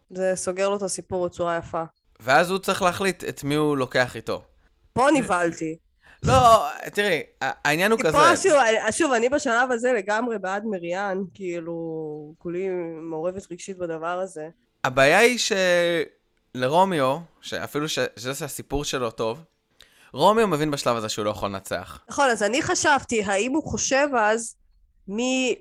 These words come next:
Speaker 1: למי ראוי לתת את הניצחון? אז יענו, אולי בגלל, כאילו, אני תוהה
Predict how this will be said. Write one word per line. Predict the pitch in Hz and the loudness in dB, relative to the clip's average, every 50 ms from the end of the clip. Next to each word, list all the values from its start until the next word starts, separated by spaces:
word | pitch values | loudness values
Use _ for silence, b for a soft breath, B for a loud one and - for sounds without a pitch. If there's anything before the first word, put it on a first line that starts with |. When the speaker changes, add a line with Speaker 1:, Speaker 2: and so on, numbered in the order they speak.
| _ - | _ -6
Speaker 1:
למי | 196 196 196 196 214 233 247 | -4 -4 -4 -2 -2 -2 0
ראוי | 233 208 170 214 254 277 | 0 0 0 0 0 0
לתת | 269 254 - 208 190 185 175 | 0 -2 -2 -2 -4 -4 -4
את | 175 175 | -6 -6
הניצחון? | 170 170 165 - 156 - - 170 160 151 151 - | -8 -6 -8 -10 -12 -10 -10 -10 -8 -8 -8 -8
אז | - 165 165 165 | -10 -10 -6 -4
יענו, | 175 175 180 180 185 185 | -4 -2 -2 -2 -2 -4
אולי | 165 170 180 190 202 | -2 -2 0 -2 -2
בגלל, | 208 214 208 - - _ | -2 -2 -4 -6 -6 _
כאילו, | _ 208 196 196 208 202 180 | _ -2 -2 0 2 2 2
אני | 170 185 190 196 | 0 0 -2 -4
תוהה | 185 - 190 202 214 214 240 240 240 226 190 | -4 -4 -2 0 2 2 2 4 4 2 2